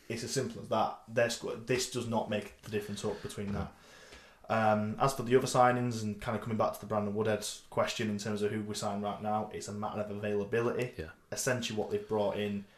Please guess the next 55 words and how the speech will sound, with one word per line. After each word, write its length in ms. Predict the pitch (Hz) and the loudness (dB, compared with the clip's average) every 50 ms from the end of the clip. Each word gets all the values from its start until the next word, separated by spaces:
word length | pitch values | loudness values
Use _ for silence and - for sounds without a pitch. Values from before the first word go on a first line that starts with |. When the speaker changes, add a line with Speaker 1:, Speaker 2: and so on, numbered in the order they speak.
| - - _ _ - | -20 -20 _ _ -6
Speaker 1:
uh, 680 | - 101 101 98 98 98 98 98 98 98 98 95 95 95 92 | -2 0 2 2 2 2 2 2 2 2 2 2 2 2 0
it's 200 | 95 87 - - | -2 -6 -8 -8
Hewitt 380 | - - - 127 120 110 110 | -6 -2 0 2 2 2 2
from 120 | - 101 104 | 0 -4 -4
Huddersfield, 440 | 123 120 120 - 131 123 123 123 156 147 135 - _ _ _ _ _ _ - | -4 -4 -2 0 2 2 2 2 0 -8 -12 -14 _ _ _ _ _ _ -6
who 80 | 104 98 | -6 -4
I 60 | 101 | -4
believe 540 | - 110 110 110 120 120 120 113 110 - - _ _ - | -4 -4 -2 0 0 0 0 0 -2 -6 -8 _ _ -8
all 200 | - 104 107 104 | -4 0 0 0
but 160 | - - - | 0 -2 -8
retired. 400 | - - - 123 131 143 160 - - _ _ _ - - - - - - - _ - | -10 -6 -2 0 0 0 0 -2 -8 _ _ _ -20 -20 -20 -20 -20 -20 -18 _ -2
Near 240 | 127 120 123 123 123 | 2 2 4 4 6
enough, 240 | 127 143 151 - | 6 4 6 6
like, 180 | 110 104 107 113 | 4 2 2 2
he 140 | 113 113 113 | 0 -2 -4
pretty 260 | 113 - 131 - 107 | -2 -2 -2 -2 -2
much 160 | 113 117 - | -4 -6 -2
finished. 340 | - 135 131 139 139 - - | 0 2 4 4 2 4 2
I, 180 | 110 110 101 110 | 4 4 6 4
I 20 | |
don't 180 | 117 117 113 - | 4 2 0 0
think 160 | 113 107 104 | -2 -2 0
I 40 | 101 | -2
was 140 | 104 - | -2 -2
certainly 280 | - 123 110 113 110 104 | -2 -2 -2 -2 -2 -2
not, 240 | 104 104 - - - - - _ _ _ _ _ _ _ _ _ _ _ _ _ _ | 0 0 0 -2 -4 -14 -20 _ _ _ _ _ _ _ _ _ _ _ _ _ _
he's 100 | - - | -6 2
certainly 300 | - 135 127 101 107 113 | 4 4 4 4 2 0
not, 160 | 110 104 110 | 0 2 2
a, 120 | 110 - - - | 0 0 -2 -8
I 120 | - - - - - 110 | -10 -10 -10 -10 -12 -12
mean, 120 | 98 - - - | -12 -12 -8 -6
I 120 | 110 117 | -4 -2
don't 120 | 123 113 110 | -2 -2 -2
think 100 | - 107 | -2 -4
you 60 | 107 | -2
bring 140 | 104 107 104 104 | -2 -2 -2 -2
Hewitt 220 | 107 104 104 - | 0 0 0 0
into 200 | 104 104 - - 101 | -2 -6 -6 -4 -4
our 200 | 101 98 95 98 - - _ _ _ _ _ _ | -4 -4 -4 -6 -10 -14 _ _ _ _ _ _
Cas 220 | - - 107 - | -4 -4 -4 -4
pack, 280 | - - - 107 - - - | -4 -2 -2 -2 -2 -2 -4
for 80 | 101 101 | -4 -2
example, 320 | 98 104 101 101 - 101 | 0 -2 -2 -2 -4 -6
and 100 | 98 101 | -6 -4
start 240 | - - 101 98 104 | -4 -2 -2 -2 -2
in 80 | 98 98 | -4 -6
week 180 | 98 101 - | -6 -4 -2
one. 160 | 107 104 101 101 | -2 -2 0 -2
He's 100 | 101 104 | -2 0
not 200 | 110 107 101 - | 0 0 0 0
that 160 | - - - | -2 -4 -4
kind 180 | - 107 98 95 | -6 -6 -6 -4
of 80 | 95 | -2
level. 320 | 98 98 95 101 92 - | -2 -2 -2 -2 -6 -8